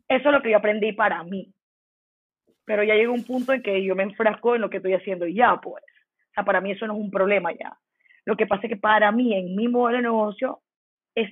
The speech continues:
importante que la gente me vea y yo vea gente y yo me empiece a relacionar con gente. Entonces también depende de,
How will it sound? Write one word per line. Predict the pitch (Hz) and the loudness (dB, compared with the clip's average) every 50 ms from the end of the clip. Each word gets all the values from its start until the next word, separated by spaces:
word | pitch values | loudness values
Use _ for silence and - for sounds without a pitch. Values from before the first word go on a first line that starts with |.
| _ | _
importante | - 247 233 196 - 196 190 - 220 202 202 208 233 | -2 -2 0 0 0 0 0 2 0 -2 0 -2 -4
que | 233 208 | -4 -2
la | 196 185 | -4 -4
gente | 185 185 190 196 214 | -4 -6 -6 -4 -2
me | 202 185 180 | -2 0 0
vea | 180 190 202 202 - | 2 2 2 2 2
y | 208 190 185 | -2 -2 0
yo | 190 185 180 | 0 0 2
vea | 190 190 185 | 4 2 2
gente | 180 - - 220 208 190 - - - - - _ | 2 0 -2 -4 -4 -6 -10 -12 -14 -16 -14 _
y | - 190 | -12 -6
yo | 170 185 | -4 -2
me | 185 180 | -2 -2
empiece | 180 185 185 165 - | -4 -4 -6 -6 -4
a | 190 | -4
relacionar | 170 170 165 165 - - 170 170 170 | -4 -4 -6 -8 -10 -12 -14 -8 -4
con | 180 180 165 | -4 -4 0
gente. | 180 196 180 165 - | 0 -2 -2 -2 -4
Entonces | - - 180 175 190 | -8 -8 -6 -6 -4
también | - 190 175 180 185 185 | -4 -4 -2 0 2 2
depende | 185 190 - 202 196 190 185 180 185 196 233 - _ _ _ _ _ _ _ - | 2 2 4 4 4 4 4 4 2 2 0 -4 _ _ _ _ _ _ _ -2
de, | 190 190 180 175 175 175 160 - | 2 2 4 4 4 2 -2 -4